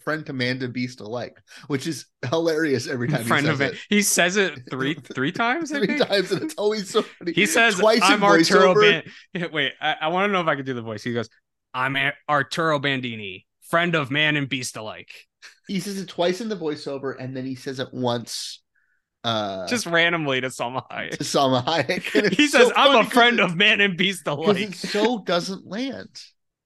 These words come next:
Speaker 1: Uh, you know what the big difference between this and the Tigerland performance is?
Speaker 2: That his, the voice is good?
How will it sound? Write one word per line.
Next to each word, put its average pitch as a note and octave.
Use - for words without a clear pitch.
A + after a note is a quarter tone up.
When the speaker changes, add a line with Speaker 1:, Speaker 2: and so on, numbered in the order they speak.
Speaker 1:
Uh, A#2
you B2+
know C#3+
what D#3+
the D#3
big A#2+
difference B2
between A#2
this A#2
and A2
the G#2+
Tigerland A#2
performance B2
is? C3+
Speaker 2:
That A#2
his, A2+
the A#2+
voice A2+
is A#2+
good? C3+